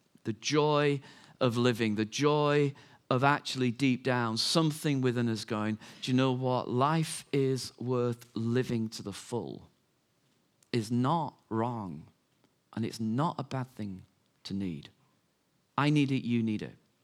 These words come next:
You can exist without it. Of course you can exist without it, but it's less than you've been promised.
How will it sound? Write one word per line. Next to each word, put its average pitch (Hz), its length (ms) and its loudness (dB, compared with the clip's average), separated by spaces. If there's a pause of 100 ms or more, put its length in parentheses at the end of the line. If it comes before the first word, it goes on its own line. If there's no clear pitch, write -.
(920)
You 143 100 4
can 208 240 6
exist 160 460 0
without 143 480 -2
it. - 80 -2
Of - 100 -8
course 185 320 -4
you - 60 -12
can 110 100 -2
exist 110 320 -4
without 156 420 -4
it, 104 140 -4 (580)
but 143 120 4
it's 123 160 -2
less 139 480 2
than 127 480 0
you've 127 200 -4
been 117 200 -2
promised. - 760 -6